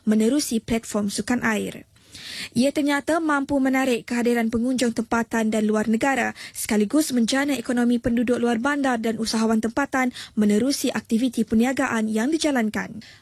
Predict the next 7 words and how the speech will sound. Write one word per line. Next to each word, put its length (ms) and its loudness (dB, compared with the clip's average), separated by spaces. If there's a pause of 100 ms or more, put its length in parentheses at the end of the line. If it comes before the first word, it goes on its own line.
(160)
Pada 240 0
majlis 400 -2
itu, 320 2
beliau 320 2
turut 240 0
mengumumkan 720 0
peruntukan 640 -2